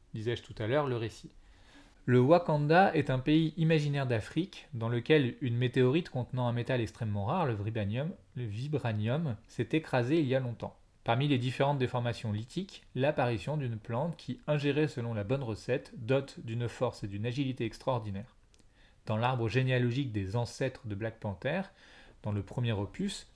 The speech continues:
que des hommes. Le premier opus traverse une quête de l'identité du prince T'Challa, avec en trame de fond le surgissement au décès de son père, le roi, du meurtre, alors que celui-ci était encore roi,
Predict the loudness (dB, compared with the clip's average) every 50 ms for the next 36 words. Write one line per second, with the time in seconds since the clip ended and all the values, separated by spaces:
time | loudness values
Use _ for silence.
0 | -20 -20 -6 2 4 6 6 6 4 4 0 -2 -4 -8 -12 -14 -20 -20 -20 -20
1 | -20 -20 -20 -20 -12 -12 -10 -2 0 2 4 4 4 4 2 2 -4 -4 -4 -2
2 | 0 2 2 2 0 0 -4 -6 -4 -2 2 2 2 2 2 2 0 0 0 -2
3 | -4 -4 -6 -2 0 0 0 0 -2 -8 -6 -6 -6 -6 -6 -10 -16 -18 -18 -18
4 | -16 -16 -12 -8 -8 -8 -8 -6 -4 -2 -2 0 -2 -2 -4 -8 -12 -18 -20 -20
5 | -20 -20 -10 -2 2 4 6 6 6 6 2 -2 -4 -4 -2 0 0 0 0 2
6 | 0 0 0 0 -2 0 0 0 -2 -2 -2 -2 -2 -4 -6 -4 -2 -2 0 0
7 | 0 0 -2 -2 -4 -6 -6 -6 -8 -6 -4 -2 -2 -2 -2 -4 -8 -18 _ -20
8 | _ _ -8 -6 -4 -2 0 0 -2 -2 -4 -12 -20 -20 -18 -8 -4 -2 2 2
9 | 4 2 2 0 -4 -8 -6 -4 -4 -2 -2 -4 -6 -4 -4 -4 -4 -4 -2 -2
10 | -2 -2 -4 -8 -8 -6 -6 -6 -6 -2 -2 -2 -2 -4